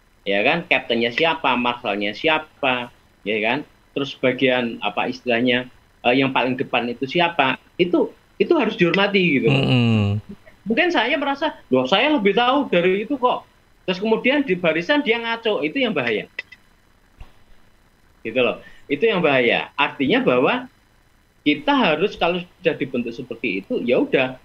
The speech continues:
Speaker 1: apapun itu, ya kan, apapun itu, itu sudah disepakati,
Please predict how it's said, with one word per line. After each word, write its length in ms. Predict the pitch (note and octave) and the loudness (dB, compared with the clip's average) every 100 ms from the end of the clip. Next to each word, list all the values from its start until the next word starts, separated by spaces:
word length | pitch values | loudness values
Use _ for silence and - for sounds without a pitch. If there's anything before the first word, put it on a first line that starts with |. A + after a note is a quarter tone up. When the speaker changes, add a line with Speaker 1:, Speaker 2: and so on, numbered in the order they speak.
| _ _ | _ _
Speaker 1:
apapun 480 | B2 C3 F#3+ - C#4+ | -4 0 0 2 2
itu, 540 | D#3+ E3+ B2 A2+ - - | 2 0 0 0 0 0
ya 240 | F2+ F#2+ | 2 2
kan, 160 | C3+ D#3 | 2 2
apapun 400 | D3 D3 C3 C3+ | 2 2 2 2
itu, 320 | A2 - B3 | 2 2 0
itu 60 | C4+ | 0
sudah 240 | - C#3+ | 2 2
disepakati, 800 | B2+ C3 G#2 G2+ E2+ F2 G3+ C#4+ | 2 0 0 0 -4 -2 0 0